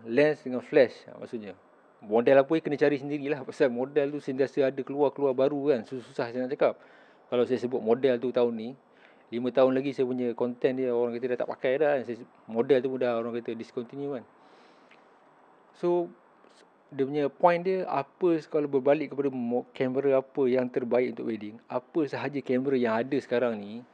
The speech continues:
keluaran sekarang ni, sama ada D S L R ke, mirrorless ke, yang mana dua puluh empat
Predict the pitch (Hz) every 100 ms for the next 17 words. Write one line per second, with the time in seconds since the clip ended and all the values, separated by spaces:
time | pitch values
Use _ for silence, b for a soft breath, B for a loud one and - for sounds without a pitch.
0 | _ _ _ - 113 123 117 127 123 110
1 | 113 113 107 107 98 110 101 - 113 113
2 | - 113 107 104 110 110 113 - 107 107
3 | 113 113 107 - 110 104